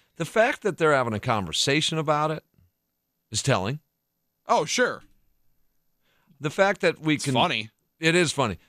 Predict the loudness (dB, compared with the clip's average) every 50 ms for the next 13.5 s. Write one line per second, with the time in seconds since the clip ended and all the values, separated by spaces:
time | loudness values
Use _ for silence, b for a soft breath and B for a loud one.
0 | _ _ -10 -6 0 2 2 2 2 0 0 0 0 0 0 -2 0 0 2 2
1 | 0 0 -2 -2 -2 0 0 -2 0 0 0 0 2 0 0 0 0 -2 -2 -2
2 | -2 0 0 0 0 0 0 0 2 2 2 2 2 0 -2 -6 -12 _ -8 -2
3 | 0 2 2 4 2 2 0 0 -4 -10 -14 -18 _ _ _ _ _ _ _ _
4 | _ _ _ _ _ _ _ _ _ -4 -2 -2 0 2 2 2 2 2 2 2
5 | 2 2 2 0 0 0 0 0 -2 -4 -8 _ _ _ _ _ _ _ _ _
6 | _ _ -2 0 2 2 2 2 2 2 0 0 2 2 2 2 2 0 2 2
7 | 2 2 2 2 2 2 2 2 0 0 0 -2 -6 -10 -10 -10 -12 -12 -14 -18
8 | -20 _ _ 2 2 2 2 -2 -8 -14 -20 -20 -4 0 2 4 4 4 2 2
9 | 2 2 0 -2 -4 -10 -16 -16 -16 -8 -2 0 2 4 4 4 4 2 0 0
10 | 2 2 2 2 2 0 0 -2 -2 -4 -2 -2 -2 0 0 -2 -2 0 0 0
11 | 0 0 0 0 -2 -2 -4 -8 -10 _ -2 -2 -2 -2 -4 -8 -10 -12 -12 -14
12 | -16 -20 -20 _ _ -2 0 0 0 0 0 -2 -2 0 -2 -2 -2 -2 -2 -4
13 | -2 -2 0 0 0 0 0 -2 -6